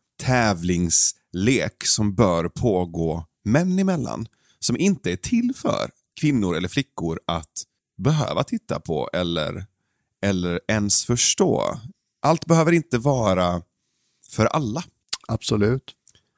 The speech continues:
Speaker 2: Det är det här, jag märker hur någonting i mig blir nervöst så fort vi liksom börjar tala om
Speaker 1: <laughs>
Speaker 2: könsuppdelade saker. Men när jag tittar på vilka jag har haft roligt med vårt ständiga tävlande med i min uppväxt, så
Speaker 1: Mm.
Speaker 2: ja,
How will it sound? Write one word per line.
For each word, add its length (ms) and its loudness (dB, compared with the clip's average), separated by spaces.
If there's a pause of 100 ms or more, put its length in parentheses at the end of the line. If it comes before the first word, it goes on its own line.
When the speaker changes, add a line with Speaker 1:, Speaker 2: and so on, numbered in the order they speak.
(180)
Speaker 2:
Det 260 6
är 40 4
det 100 2
här, 300 0
jag 220 2
märker 400 -4
hur 80 2
någonting 400 -4
i 100 -2
mig 180 -10
blir 160 -6
nervöst 540 -4
så 80 -6
fort 260 -8
vi 60 -2
liksom 380 -8
börjar 340 0
tala 240 4
om 60 -4
Speaker 1:
<laughs> 120 2
Speaker 2:
könsuppdelade 1040 0 (400)
saker. 560 -2 (520)
Men 160 8
när 100 6
jag 160 4
tittar 460 2
på 180 4
vilka 420 2
jag 100 6
har 160 -2
haft 240 -4
roligt 540 2
med 160 2
vårt 200 -2
ständiga 500 0
tävlande 640 2
med 140 2
i 80 2
min 160 0
uppväxt, 520 0
så 60 2
Speaker 1:
Mm. 100 4
Speaker 2:
ja, 240 0